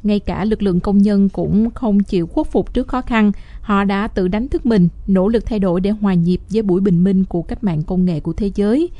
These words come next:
Hay trong dòng ký ức bốn mươi lăm năm Đài Phát thanh Giải phóng, Đài Tiếng nói Nhân dân Thành phố Hồ Chí Minh V O H, thì đội ngũ phóng viên, biên tập viên cũng luôn tự hoàn thiện mình để hoàn thành sứ mệnh trước những yêu cầu và thách thức mới.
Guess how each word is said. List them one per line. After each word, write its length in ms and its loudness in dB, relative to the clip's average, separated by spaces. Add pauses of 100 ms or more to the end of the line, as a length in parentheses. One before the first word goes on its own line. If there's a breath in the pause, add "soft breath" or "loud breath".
(360 loud breath)
Hay 160 0
trong 220 -2
dòng 260 2
ký 140 -4
ức 280 -2
bốn 220 2
mươi 80 0
lăm 240 -2
năm 280 0
Đài 180 -2
Phát 240 -8
thanh 180 -2
Giải 180 0
phóng, 320 -4
Đài 140 -2
Tiếng 180 -2
nói 180 0
Nhân 160 -4
dân 180 0
Thành 160 -4
phố 140 -4
Hồ 60 0
Chí 180 -6
Minh 180 0
V 100 0
O 100 2
H, 140 -2 (520 loud breath)
thì 140 0
đội 160 4
ngũ 280 2
phóng 240 -4
viên, 280 -2
biên 160 -2
tập 180 -4
viên 260 2 (360 soft breath)
cũng 140 0
luôn 220 2
tự 360 -2
hoàn 200 2
thiện 200 2
mình 240 4
để 120 -4
hoàn 160 0
thành 180 -2
sứ 180 -4
mệnh 280 0
trước 160 -4
những 140 0
yêu 140 -2
cầu 320 -4
và 160 -4
thách 200 -8
thức 140 -6
mới. 300 2